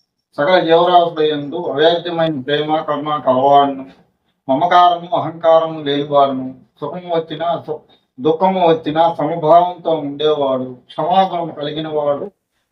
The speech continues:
అటువంటి భక్తుడు నాకు ప్రియుడు అంటాడు భగవానుడు ఈ శ్లోకంలో. సకల జీవరాశుల యందు ప్రేమ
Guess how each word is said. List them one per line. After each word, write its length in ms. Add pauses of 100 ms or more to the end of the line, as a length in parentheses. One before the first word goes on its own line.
(280)
అటువంటి 440
భక్తుడు 460
నాకు 340
ప్రియుడు 500
అంటాడు 460
భగవానుడు 800
ఈ 60
శ్లోకంలో. 800 (840)
సకల 260
జీవరాశుల 560
యందు 380
ప్రేమ 440